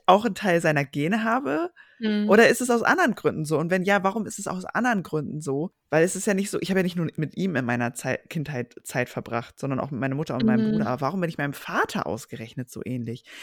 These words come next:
Speaker 1: Ich meine, meiner Mutter bin ich auch ähnlich, so vom Äußeren, so vom Verhalten her, aber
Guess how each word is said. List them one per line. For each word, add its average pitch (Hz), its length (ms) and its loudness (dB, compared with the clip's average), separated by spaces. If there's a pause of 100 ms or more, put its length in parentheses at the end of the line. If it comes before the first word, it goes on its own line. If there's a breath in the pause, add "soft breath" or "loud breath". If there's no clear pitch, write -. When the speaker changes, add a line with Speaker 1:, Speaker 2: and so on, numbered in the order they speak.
(120 loud breath)
Speaker 1:
Ich 156 140 -4
meine, 190 160 4
meiner 180 180 6
Mutter 226 240 2
bin 185 100 0
ich - 160 0
auch 254 220 4
ähnlich, 143 560 -2 (340 loud breath)
so - 160 0
vom 156 240 -2
Äußeren, 156 480 2
so 147 60 -6
vom 147 200 -4
Verhalten 147 560 -4
her, 220 400 -4 (500 soft breath)
aber 151 560 6